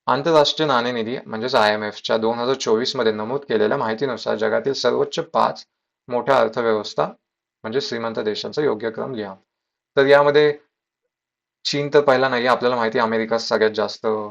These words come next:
मोठी इकॉनॉमी आहे आणि तर फक्त दोन आणि तीन मध्ये तुम्हाला लगेच, अ, समजून जातं आणि त्यानंतर अमेरिकेनंतर लगेच भारत आहे, तर भारत नाहीये, चीन आहे, अजून भारत तेवढा वरती गेलेला नाहीये.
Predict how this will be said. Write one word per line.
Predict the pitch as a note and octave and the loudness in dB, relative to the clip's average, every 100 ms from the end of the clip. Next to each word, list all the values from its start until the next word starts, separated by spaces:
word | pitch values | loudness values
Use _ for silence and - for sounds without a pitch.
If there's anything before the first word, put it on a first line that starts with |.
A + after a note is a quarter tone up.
| D3+ _ A2+ | -14 _ -12
मोठी | G#2 A#2 | -10 -8
इकॉनॉमी | A2+ A2+ G#2+ A2+ A2+ _ _ _ _ | -8 -6 -8 -8 -12 _ _ _ _
आहे | G#2 G#2+ | -6 -6
आणि | - A#2 G#2+ G#2 G2 | -8 -10 -8 -8 -8
तर | G#2+ G#2+ - _ _ | -6 -8 -10 _ _
फक्त | - | -6
दोन | B2 A#2+ B2 | -2 0 2
आणि | A#2+ A#2+ | 0 -2
तीन | A#2 B2 A#2+ | -4 -6 -2
मध्ये | A#2 C#3 - _ _ _ - | -2 -2 -4 _ _ _ -8
तुम्हाला | A#2+ A#2 | -4 -2
लगेच, | A#2 A2+ A#2+ - - - | 0 0 -2 -4 -14 -4
अ, | A2 G#2+ G#2+ | -2 0 -2
समजून | - A2+ A#2+ | -4 -4 -2
जातं | A2+ G#2 | -2 0
आणि | A2+ A2 | -2 -2
त्यानंतर | A2 A#2 A2+ | -2 0 2
अमेरिकेनंतर | A2 A#2 A#2 A#2+ A#2 A2+ G#2+ A#2 | 0 0 -4 -4 -4 -4 -2 0
लगेच | A2+ A#2 | 2 2
भारत | A2+ G#2+ G#2+ | 0 0 0
आहे, | D#3 | -4
तर | C#3+ | -6
भारत | G2 G#2 A2+ | -6 -4 -4
नाहीये, | A2 G#2 E3+ - _ _ | -6 -8 -10 -12 _ _
चीन | - D3+ A#2+ | -2 0 -2
आहे, | F3 D3+ - _ _ _ | -6 -10 -20 _ _ _
अजून | A2 G#2+ A#2+ | -4 -4 -2
भारत | A2 A2 | 2 2
तेवढा | A2+ A2 A2 B2+ - | 0 0 0 -2 -6
वरती | - A2+ A2 | -2 -2 0
गेलेला | A2+ A2 A2+ A#2 | 0 0 0 -2
नाहीये. | A2 G#2 | -6 -8